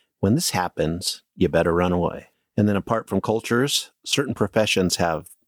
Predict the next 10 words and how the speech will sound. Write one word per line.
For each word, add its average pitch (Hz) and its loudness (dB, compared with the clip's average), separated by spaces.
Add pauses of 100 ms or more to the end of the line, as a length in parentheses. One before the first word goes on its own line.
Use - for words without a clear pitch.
the 101 4
same 104 2
superstition. - 0 (260)
Whistling 104 2
backstage 101 0 (160)
at, 101 2
in 104 2
a, 92 0
th-, - -14
a 85 -2